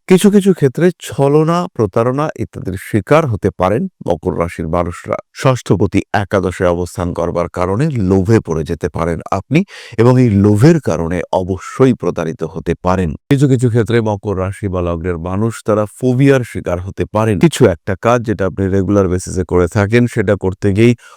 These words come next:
হঠাৎ করে বিপদের সম্মুখীন হওয়া, হঠাৎ করে বিপদে পড়ে যাওয়া, তার সম্ভাবনা সৃষ্টি হতে পারে। ধর্মীয় বিষয়ের প্রতি আগ্রহ বাড়বে, স্পিরিচুয়াল অ্যাক্টিভিটিস বৃদ্ধি পাওয়ার সম্ভাবনা অনেকটাই বেশি।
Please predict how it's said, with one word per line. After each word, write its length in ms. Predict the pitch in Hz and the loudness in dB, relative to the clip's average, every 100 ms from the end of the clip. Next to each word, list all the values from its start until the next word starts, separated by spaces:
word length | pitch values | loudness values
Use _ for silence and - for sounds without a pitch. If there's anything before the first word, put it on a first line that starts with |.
| _ | _
হঠাৎ 300 | - 135 156 - | -2 0 0 0
করে 200 | 151 151 | 2 2
বিপদের 420 | 117 104 113 117 | 2 2 2 2
সম্মুখীন 560 | 110 98 92 90 101 90 | 0 -2 0 -2 -2 0
হওয়া, 300 | 101 104 104 | 2 2 2
হঠাৎ 240 | 104 92 | -2 -8
করে 220 | - 92 92 | -6 -4 -2
বিপদে 440 | 98 98 113 110 | -2 0 2 0
পড়ে 260 | 92 90 87 | 0 -2 0
যাওয়া, 320 | 104 113 127 _ _ - | 2 2 0 _ _ -2
তার 180 | 127 123 | 0 0
সম্ভাবনা 560 | - 92 95 92 110 | -4 -8 -6 -2 -2
সৃষ্টি 360 | 110 82 78 - | -4 -8 -10 -8
হতে 260 | 90 - 80 | -6 -6 -2
পারে। 300 | 98 98 - _ _ _ 101 | 0 0 -2 _ _ _ 4
ধর্মীয় 380 | 127 131 127 110 | 4 6 4 4
বিষয়ের 420 | 104 - 104 98 | 2 2 0 0
প্রতি 260 | 101 90 | -2 0
আগ্রহ 360 | 92 87 95 101 | 0 0 -2 -2
বাড়বে, 460 | 87 104 107 117 123 | 0 0 2 2 0
স্পিরিচুয়াল 580 | - 117 113 - 107 | 0 0 0 0 0
অ্যাক্টিভিটিস 600 | 98 90 95 92 90 104 | 0 0 -2 -2 0 -2
বৃদ্ধি 320 | 90 90 80 98 | 0 -2 0 0
পাওয়ার 320 | 87 87 90 | 2 0 0
সম্ভাবনা 560 | 98 98 104 104 117 - | 0 0 0 2 2 0
অনেকটাই 500 | 90 92 90 - 87 | -4 -6 -8 -6 -6
বেশি। 340 | 76 95 95 | -4 -6 -6